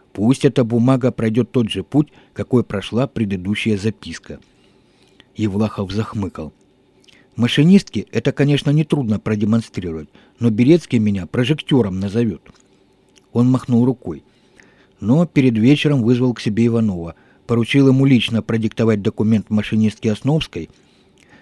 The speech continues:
и, получив затем документ в перепечатанном виде, Евлахов вызвал к себе Белецкого и Когана и познакомил их с содержанием записки.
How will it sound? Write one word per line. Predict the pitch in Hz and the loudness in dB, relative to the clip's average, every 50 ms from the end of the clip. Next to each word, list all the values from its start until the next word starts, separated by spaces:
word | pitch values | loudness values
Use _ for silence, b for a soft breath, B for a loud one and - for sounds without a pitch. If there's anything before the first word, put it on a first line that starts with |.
| b b | b b
и, | - | -10
получив | 101 _ 123 127 131 120 - - 120 98 | -4 _ 2 2 2 2 2 -2 -2 0
затем | 98 117 113 - 127 113 107 | 0 -2 0 0 0 2 2
документ | 101 110 _ 123 113 117 110 95 | 0 0 _ 0 2 2 0 0
в | - | -4
перепечатанном | _ - 123 110 101 - 117 107 - 120 - - 107 107 110 110 110 | _ -2 -2 -2 0 -4 -6 -4 -4 -6 -6 -4 -2 -2 0 0 0
виде, | 110 139 147 117 92 80 b b b b b b b b | 0 0 0 -2 -2 -10 b b b b b b b b
Евлахов | - 107 107 110 127 151 160 - 143 110 - | -4 -2 0 2 2 2 2 0 -4 -6 -2
вызвал | 98 120 135 127 120 131 135 | 0 2 2 2 2 0 -2
к | 123 - | -2 -2
себе | - 131 117 107 123 | -4 -2 0 0 0
Белецкого | 113 110 139 139 123 110 - - - 110 113 | 2 2 2 4 2 2 0 -2 0 2 2
и | 123 | 2
Когана | 120 _ - 117 98 82 95 92 90 87 82 b b b b b b b | 0 _ -4 -4 -4 -4 -6 -6 -6 -8 -10 b b b b b b b
и | b 107 | b -4
познакомил | _ 123 117 107 113 113 110 - 131 135 147 143 143 143 | _ 0 0 2 0 -2 2 2 2 4 4 4 4 2
их | 131 - | 0 -2
с | - | -2
содержанием | - - 107 101 110 95 90 107 110 113 113 113 113 110 107 | -4 -4 -2 -2 -4 -4 -2 -2 0 2 2 2 2 0 0
записки. | 110 120 - _ - 90 80 - _ - - 67 | -2 -2 -4 _ -12 -12 -12 -12 _ -18 -20 -20